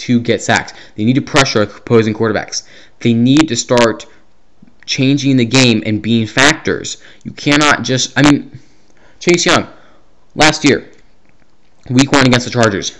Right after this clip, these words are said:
they put in some rookie tackle, and Chase Young couldn't do anything. It was ridiculous. He could not get a sack. It's stuff like that. They have to take a step forward. They need to improve. They cannot,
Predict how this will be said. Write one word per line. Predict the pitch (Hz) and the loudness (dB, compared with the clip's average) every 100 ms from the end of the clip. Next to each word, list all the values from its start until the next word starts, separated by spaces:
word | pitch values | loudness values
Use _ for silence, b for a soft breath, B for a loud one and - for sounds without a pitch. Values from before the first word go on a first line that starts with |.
| - | -4
they | 117 | -2
put | 120 151 | 2 2
in | 135 | 2
some | 127 135 113 | 2 0 0
rookie | 123 127 131 | -2 -2 -4
tackle, | 135 123 117 90 b b b b b | -4 -4 -4 -8 b b b b b
and | 135 139 123 - - | 0 0 0 -6 -14
Chase | - 185 180 | -4 -2 0
Young | 190 | -2
couldn't | 185 202 | 0 0
do | 202 | 2
anything. | 233 233 80 - - | 0 0 -2 -4 -2
It | |
was | 156 160 | 2 4
ridiculous. | 135 147 180 131 101 - B B | 2 -2 0 0 -2 -4 B B
He | 147 | -16
could | - - - 185 185 | -16 -14 -4 -2 -2
not | 175 151 101 - B B | -2 0 -2 -4 B B
get | 113 139 | -4 -2
a | 131 | 0
sack. | - - - - b b b - - 120 | -2 -4 -8 -20 b b b -20 -14 0
It's | 131 143 | 2 2
stuff | - 170 | 0 -2
like | 170 165 | -2 0
that. | 127 - - - | -2 -4 -18 -4
They | 120 | -2
have | 131 143 139 - | 0 0 0 0
to | |
take | - 143 - | 0 0 0
a | |
step | 117 - 113 | 0 0 0
forward. | 127 104 - - | 0 -2 -4 -2
They | 113 | 0
need | 123 139 160 | 2 2 2
to | 156 139 | 2 2
improve. | 123 123 90 - b b - | 2 -2 -2 -6 b b -6
They | 110 | -4
cannot, | 107 - - 151 165 170 170 160 113 - | -6 -18 -14 -2 0 2 2 0 -2 -6